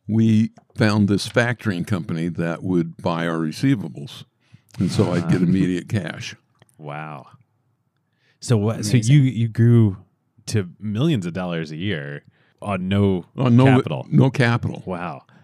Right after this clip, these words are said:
Speaker 3: Had you spoken with, with Don Valentine or any other investors and, and, um, to
Speaker 1: Venture
Speaker 3: foreshadow
Speaker 1: capital hadn't really been invented yet.
Speaker 2: Yeah. Well, Don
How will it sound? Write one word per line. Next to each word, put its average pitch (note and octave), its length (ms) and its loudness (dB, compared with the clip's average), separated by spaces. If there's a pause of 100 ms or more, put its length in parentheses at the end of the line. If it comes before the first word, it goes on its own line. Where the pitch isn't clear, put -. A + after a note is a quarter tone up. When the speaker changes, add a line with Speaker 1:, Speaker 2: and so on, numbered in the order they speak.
(280)
Speaker 3:
Had F3 280 -2
you F#4 140 -6
spoken E3+ 680 0
with, C#3+ 320 0
with C#3+ 340 -2 (360)
Don C#3 240 2
Valentine C3 480 2
or A#2 80 2
any B2 200 2
other B2+ 200 4
investors C3 720 2
and, B2 400 -2
and, A#2+ 420 -2
um, A2 460 -2 (300)
to - 80 -2
Speaker 1:
Venture - 120 2 (180)
Speaker 3:
foreshadow E3 160 6
Speaker 1:
capital D#3 260 2
hadn't A2+ 320 4
really A#2 280 8
been F#2 200 4
invented D#2+ 480 -2
yet. - 180 -10
Speaker 2:
Yeah. G#2+ 120 -10 (180)
Well, G2 140 -10 (160)
Don E2 380 -8